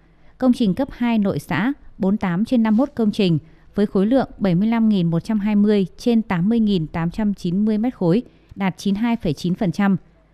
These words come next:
Dự án kiên cố hóa kênh Rộc thuộc xã Hải Vân, Hải Nam đang triển khai thực hiện dự án. Công trình địa phương thực hiện nạo vét kênh cấp ba là sáu trăm hai mươi sáu trên tám trăm hai mươi mốt kênh, với khối lượng sáu mươi mốt nghìn không trăm chín mươi lăm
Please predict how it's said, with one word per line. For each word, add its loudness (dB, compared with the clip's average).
Dự -2
án 2
kiên 2
cố 0
hóa -2
kênh 0
Rộc -2
thuộc -4
xã -6
Hải -2
Vân, 2
Hải -2
Nam 2
đang 0
triển -2
khai -4
thực -6
hiện -6
dự -4
án. 0
Công 2
trình 2
địa -2
phương 0
thực -4
hiện 0
nạo -2
vét -4
kênh 2
cấp -4
ba -2
là 0
sáu -4
trăm -2
hai -2
mươi -2
sáu -4
trên -2
tám -2
trăm -2
hai -2
mươi 2
mốt -2
kênh, 4
với 4
khối 0
lượng 0
sáu -4
mươi 2
mốt 0
nghìn 2
không -2
trăm -2
chín -2
mươi 0
lăm 2